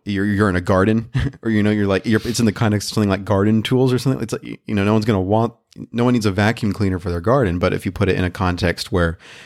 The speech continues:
you know, it makes sense to have that and, and people understand why it's gonna be so useful for them,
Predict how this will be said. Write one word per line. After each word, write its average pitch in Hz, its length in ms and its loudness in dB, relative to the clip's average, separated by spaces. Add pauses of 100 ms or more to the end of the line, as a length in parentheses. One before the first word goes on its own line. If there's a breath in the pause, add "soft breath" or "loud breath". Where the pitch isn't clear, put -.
(120)
you 104 100 -8
know, 92 120 -6
it 98 120 -4
makes 95 220 0
sense 92 240 0
to - 80 -2
have 98 320 0
that 139 240 0
and, 92 280 -2
and 95 120 -2
people 101 200 -4
understand 90 640 -2 (320)
why 95 220 2
it's 98 160 0
gonna 98 160 -2
be 92 120 -2
so 92 200 -2
useful 92 400 -4
for - 160 -4
them, 101 340 0